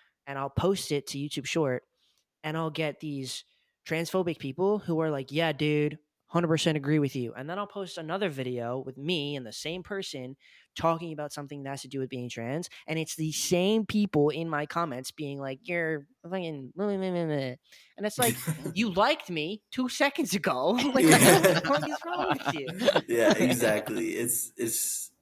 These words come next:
Speaker 2: ah, dude, it's such bullshit. Like, honestly, like, people, transphobic people's arguments are usually just so laughable, you know?
Speaker 1: Right, yeah.
Speaker 2: But I think just, like, being able to have that,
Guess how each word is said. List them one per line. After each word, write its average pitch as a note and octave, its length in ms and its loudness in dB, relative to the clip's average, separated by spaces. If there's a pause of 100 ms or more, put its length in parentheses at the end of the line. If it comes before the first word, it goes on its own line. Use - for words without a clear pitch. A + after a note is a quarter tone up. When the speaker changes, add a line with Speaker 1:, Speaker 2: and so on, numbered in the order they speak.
(240)
Speaker 2:
ah, G#2+ 200 -10 (140)
dude, G2+ 260 -2
it's G#2+ 260 -2
such - 300 -2
bullshit. F2 440 -10
Like, G2 160 -4
honestly, G#2+ 420 -2
like, G2+ 240 -6
people, G#2 540 -6 (540)
transphobic C#3 420 2
people's G#2+ 300 -4
arguments G2+ 420 -4
are G2 80 -6
usually G2 360 -8
just F#2+ 260 -8
so F2+ 320 -10 (100)
laughable, F2+ 640 -12
you G2 100 -12
know? F#2+ 200 -10
Speaker 1:
Right, B2+ 180 -18 (160)
yeah. - 140 -20 (140)
Speaker 2:
But A#2 140 2
I A2+ 60 4
think B2 200 6
just, A#2+ 160 0
like, G#2+ 340 0 (300)
being A#2+ 200 0
able A2+ 140 0
to G#2+ 80 2
have G2+ 240 0
that, G#2 320 -4